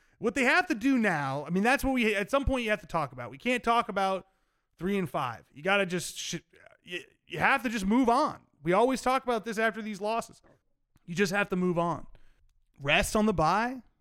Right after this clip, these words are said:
Come back and try to build off of, sh-, you know, com-, flush that Minnesota game. Build off of what we, what they had been building up to this point. I think that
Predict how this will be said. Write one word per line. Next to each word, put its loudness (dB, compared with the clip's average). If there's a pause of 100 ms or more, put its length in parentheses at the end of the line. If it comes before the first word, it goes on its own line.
(840)
Come 4
back 4
and 0
try 2
to 2
build 2
off 0
of, -2
sh-, -10
you -2
know, -2
com-, -6 (460)
flush 2
that -2
Minnesota 0
game. -12 (760)
Build 2
off 2
of 0
what 0
we, -6
what -6
they 0
had 0
been -2
building -4 (720)
up -2
to 0
this -2
point. 0
I -2
think -4
that -4